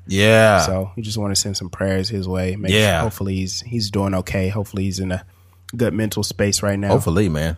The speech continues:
Speaker 1: I, I didn't wanna see him like that. I went out to take a piss
Speaker 2: Mm-hmm.
Speaker 1: and I walked by the little deal and seen a guy, and he's a kid. He's really young.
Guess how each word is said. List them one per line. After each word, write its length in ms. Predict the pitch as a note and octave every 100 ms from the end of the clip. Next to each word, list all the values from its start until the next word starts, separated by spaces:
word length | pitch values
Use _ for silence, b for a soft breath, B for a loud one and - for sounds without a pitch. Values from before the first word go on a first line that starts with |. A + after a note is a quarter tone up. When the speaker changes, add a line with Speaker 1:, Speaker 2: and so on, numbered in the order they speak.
| -
Speaker 1:
I, 260 | A#2+ -
I 40 | C#3
didn't 180 | C#3+ C3+
wanna 160 | A#2
see 160 | G2 B2+
him 100 | A#2
like 200 | F2+ E2
that. 180 | - A#1
I 80 | F#2
went 180 | A#2+ A#2+
out 180 | A#2 G#2
to 200 | G2 F2
take 280 | - A#2
a 60 | F2+
piss 460 | E2 A#2 B2 G2+ - _ _ _
Speaker 2:
Mm-hmm. 140 | - G2
Speaker 1:
and 80 | F2
I 120 | F#2
walked 280 | F#2+ G#2+ F#2+
by 160 | G2+
the 60 | F#2+
little 240 | G2+ G2
deal 480 | E2 F#2+ A#2 G2 F2+
and 120 | F2+
seen 200 | F2 G2
a 40 | F2+
guy, 340 | F#2 F2+ F2+
and 80 | F#2+
he's 120 | F3
a 80 | A#2
kid. 460 | - G#2 F3 F2
He's 180 | F2+ D3
really 160 | A#2+ C3
young. 400 | D#2+ G2+ D2+ -